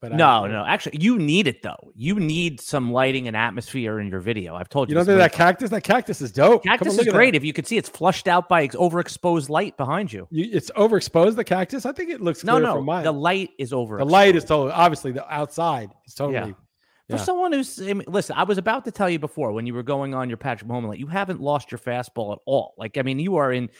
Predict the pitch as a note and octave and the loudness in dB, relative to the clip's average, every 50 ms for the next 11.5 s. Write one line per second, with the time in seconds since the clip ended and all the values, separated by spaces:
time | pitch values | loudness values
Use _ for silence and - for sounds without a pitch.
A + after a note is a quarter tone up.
0 | _ _ - E3 E3+ - - D#3 E3+ - - - A3+ G3+ - G3 E3 - - G3 | _ _ -6 -6 -6 -6 -6 -8 -8 -8 -6 -8 -6 -2 -2 -4 -2 -2 -4 -2
1 | G#3+ G#3 D#3 G#2+ F#2+ F#2+ F#2 - G2 G2 F#2+ F#2+ - _ - C3 C3 C3+ - E3 | -2 -2 -4 -4 -6 -8 -10 -10 -10 -10 -10 -10 -10 _ -6 -4 -2 0 2 2
2 | F3+ G3 G3+ - G3+ F#3+ E3+ F3+ E3 A#2+ E3+ F#3+ G3+ G3+ - - D#3 C3+ - C3 | 2 2 4 4 4 4 4 2 4 8 8 8 8 6 4 4 0 0 2 0
3 | C3 C3+ C3 D3 D#3+ D#3+ C3 C3+ B2 B2 B2 C3+ D#3 E3 D3+ D3+ D3+ F3+ A3 G#3 | -2 2 2 2 2 2 0 -4 -6 -4 0 2 4 4 6 6 8 8 8 6
4 | A#2+ B2 B2+ B2+ B2 B2+ C3 C3+ A#2+ D#3+ - F#3+ D3+ E3+ G#3 B3 A#3+ D3 G#2+ F2+ | 4 0 -2 -4 -2 -2 -2 -2 -2 -4 -4 -4 -2 -2 -2 0 -2 -4 -4 -8
5 | - G#2+ B2 - - D3 C3+ B2+ - - - - F#3 F#3+ - - B3+ B3+ C4 B3+ | -6 -8 -10 -4 -2 -2 -2 -2 -4 -8 0 2 2 4 6 6 8 8 8 8
6 | A#3 - - A#3 A3+ A#3 A#3+ A3 F3+ C#3 A#2+ C3+ D3+ D3 - - A3+ A3+ A3 F#3+ | 6 6 6 6 8 10 10 10 10 8 4 0 -4 -2 2 2 2 2 2 2
7 | - G3 F#3+ G3 G3 F3 E3+ D3 - C3+ B2 A2+ G#2+ - - - C3+ - - - | 2 4 6 6 6 6 2 -4 -4 -6 -6 -6 -6 -12 -10 -10 -10 -10 -10 -20
8 | - - - - D#3 F3 E3+ E3 D3+ C#3+ - _ D#3 D3 D3 C3 B2 - - F#3 | -18 -16 -10 -4 -2 2 4 4 2 2 -2 _ -2 0 0 0 -2 -4 -4 -2
9 | G3 G#3 G3+ - G#3 G#3 F#3+ - D3 C3+ A2 _ _ - - G3 F#3+ - G3+ G3 | -2 -2 -2 -4 -4 -4 -4 -4 -6 -8 -8 _ _ -8 -8 -8 -4 -4 -4 -4
10 | F3+ - D#3+ D#3+ D#3 D#3 D#3 D#3 D3+ C3 A2+ A#2 A2+ C3 D3+ E3+ E3 - D#3+ D3+ | -4 -6 -8 -6 -6 -6 -6 -6 -8 -8 -10 -8 -6 -6 -6 -6 -6 -6 -4 -4
11 | D3+ D3 - D#3+ D3 C#3+ C3+ _ - | -4 -6 -4 -4 -4 -4 -4 _ -14